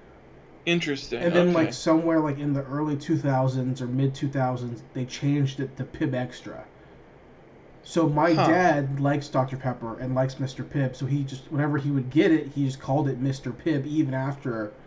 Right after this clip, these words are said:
Speaker 2: they changed
Speaker 1: Right.
Speaker 2: it to Pibb Extra. So now I just always call it Mister Pibb.
Speaker 1: Hmm.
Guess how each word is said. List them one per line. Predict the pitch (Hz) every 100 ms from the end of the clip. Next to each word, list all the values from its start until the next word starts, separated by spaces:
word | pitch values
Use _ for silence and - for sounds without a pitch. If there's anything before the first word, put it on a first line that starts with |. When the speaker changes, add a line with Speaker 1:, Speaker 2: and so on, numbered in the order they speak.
| - - -
Speaker 2:
they | 139 131
changed | - 160 160 156
Speaker 1:
Right. | 143 120
Speaker 2:
it | -
to | 131 -
Pibb | - 170 147
Extra. | 143 135 - 113 104 - - - -
So | -
now | 165 170 170
I | 151
just | 151 135
always | 170 156
call | 135 156 143
it | 127
Mister | 139 - 131
Pibb. | - 135 110 - - - - - - - - - - -
Speaker 1:
Hmm. | 151